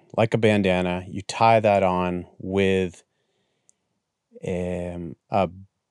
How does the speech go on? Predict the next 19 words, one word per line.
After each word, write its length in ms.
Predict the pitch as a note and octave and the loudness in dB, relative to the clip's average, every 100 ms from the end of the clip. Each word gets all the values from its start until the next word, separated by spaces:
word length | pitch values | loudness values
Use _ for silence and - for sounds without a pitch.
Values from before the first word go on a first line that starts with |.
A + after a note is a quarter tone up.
| _ _ _ _ _ _ _ _ | _ _ _ _ _ _ _ _
big 220 | A2+ A2 | 2 2
wad 360 | G2+ G2+ G2+ G2 | 4 4 6 4
of 140 | F2+ | 0
gauze 480 | F2+ F2+ F2+ F2+ F2+ - - | 0 2 4 2 0 -8 -4
underneath 800 | G#2+ F#2+ F#2+ F#2 F2+ E2+ - - _ _ _ _ _ _ _ | -2 0 0 0 -2 -4 -12 -20 _ _ _ _ _ _ _
directly 600 | A2+ G2+ G2+ G2+ G#2+ F#2+ - | 0 4 4 2 0 -2 0
on 480 | F#2+ F2+ F2+ F2+ - - _ _ - - _ - _ - F2 E2+ - - - _ | -2 -2 -2 -4 -10 -20 _ _ -20 -20 _ -20 _ -20 -20 -20 -20 -20 -20 _
the 100 | - | -8
source 400 | - - G2+ F2+ | -2 2 2 2
of 100 | - | -4
the 80 | - | -8
bleed. 380 | D2+ F2 G2 G#2+ _ _ _ _ _ _ _ _ _ _ _ _ _ _ _ _ _ _ _ _ _ _ _ _ _ _ _ _ _ - | -6 -4 -4 -6 _ _ _ _ _ _ _ _ _ _ _ _ _ _ _ _ _ _ _ _ _ _ _ _ _ _ _ _ _ 0
And 140 | G2+ | 2
then 160 | G2 F#2 | 2 0
you 100 | F2+ | -2
start 260 | - E2+ | -2 -2
to 80 | - | -4
tighten. 400 | E2 - - - - _ _ _ _ _ _ - _ _ _ | -10 -12 -12 -20 -20 _ _ _ _ _ _ -20 _ _ _
And, 540 | G2 F#2 F2+ E2+ E2+ | -2 0 0 -2 -6